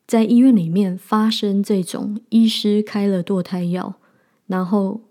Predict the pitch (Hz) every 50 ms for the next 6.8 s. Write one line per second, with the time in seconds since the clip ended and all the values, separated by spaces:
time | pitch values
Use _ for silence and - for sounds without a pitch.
0 | _ _ _ _ - - 220 202 185 - - - - - 262 233 226 233 220 190
1 | 185 175 180 180 180 180 - 196 180 180 170 160 160 165 196 196 180 175 170 180
2 | 175 175 - - 180 185 180 180 190 - _ - 170 175 - - 208 185 214 208
3 | 196 - - 214 190 - 180 170 170 - - 180 151 147 165 - 226 214 185 175
4 | 175 - - - 220 220 - _ _ _ _ _ _ _ _ _ _ - 269 262
5 | 269 - - - - - 190 180 175 - 196 180 170 - 180 175 175 175 170 165
6 | 185 170 - 180 175 165 - - - - - - - - 208